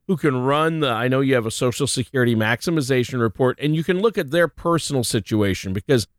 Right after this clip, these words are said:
like you said, that's really what it comes down to. I mean, obviously, if you have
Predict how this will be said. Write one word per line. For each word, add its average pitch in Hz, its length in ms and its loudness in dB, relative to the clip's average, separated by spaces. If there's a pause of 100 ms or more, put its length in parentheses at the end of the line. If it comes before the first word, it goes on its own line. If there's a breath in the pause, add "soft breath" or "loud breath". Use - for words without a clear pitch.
(260)
like 151 240 -2
you 175 100 -2
said, 127 260 -2
that's 160 280 -2
really 127 320 0
what 110 180 2
it 98 140 -10
comes 92 280 0
down 113 300 2
to. 85 240 -6
I 117 60 -4
mean, 139 180 0
obviously, 139 640 0
if 120 160 0
you 110 140 0
have 104 400 0